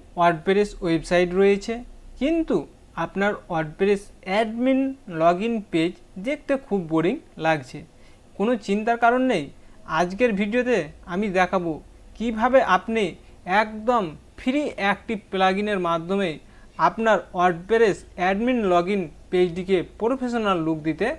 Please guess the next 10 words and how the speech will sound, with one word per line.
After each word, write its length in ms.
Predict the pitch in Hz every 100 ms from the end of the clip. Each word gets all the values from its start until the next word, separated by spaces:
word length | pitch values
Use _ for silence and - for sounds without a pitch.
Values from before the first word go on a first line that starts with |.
| - - -
পারবেন। 340 | 196 185 156 135 - - - - -
প্রফেশনাল 580 | 208 262 277 269 277 277 214
লুক 120 | 208 202
দেওয়ার 220 | 233 240 214
জন্য 180 | 240 262 226 147 - - 165
বেশি 240 | 202 233 226
কিছু 180 | 233 269 185
করতে 280 | 180 - 247 196
হবে 200 | 170 175
না। 60 | 165